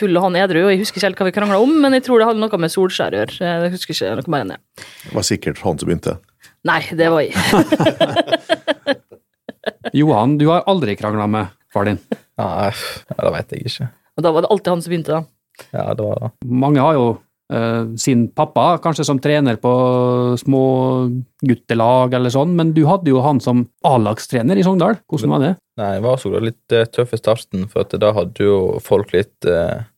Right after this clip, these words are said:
Speaker 4: litt tanke om, eh, hvorfor jeg spilte og alt sånt der. Og da gikk det noe finere etter hvert, for at da fikk det vist meg mer fram, og da fikk det noe folk se at, eh,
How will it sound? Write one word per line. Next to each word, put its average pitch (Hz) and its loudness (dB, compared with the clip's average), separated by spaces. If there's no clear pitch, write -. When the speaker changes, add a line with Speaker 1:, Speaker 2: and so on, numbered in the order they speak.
Speaker 4:
litt 120 0
tanke 107 -2
om, 113 2
eh, 104 2
hvorfor 104 0
jeg - -6
spilte 95 -2
og 98 4
alt 101 -8
sånt 95 -4
der. 98 -8
Og 104 4
da 101 6
gikk 110 -2
det 101 -6
noe 98 -6
finere 92 0
etter 101 -2
hvert, 104 -2
for 98 0
at - -10
da 101 4
fikk 104 -2
det 95 -2
vist 95 -4
meg 95 0
mer 95 2
fram, 95 0
og 92 0
da 95 2
fikk 98 -4
det - -10
noe 107 -8
folk - -4
se - 0
at, 92 -2
eh, 98 -6